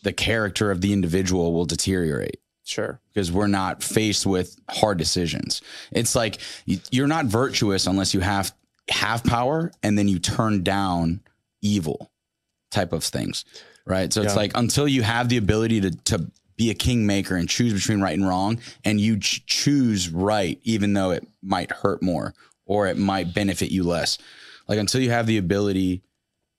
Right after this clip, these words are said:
Speaker 1: to have, like, comfort versus challenge,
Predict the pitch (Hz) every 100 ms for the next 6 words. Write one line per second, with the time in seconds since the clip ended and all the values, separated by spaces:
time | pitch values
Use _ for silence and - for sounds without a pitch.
0 | _ _ _ _ _ - 110 95 117 107
1 | 101 95 - _ _ _ _ _ - 92
2 | - 117 110 113 104 78 104 98 92 90
3 | - 104 101 92 90 87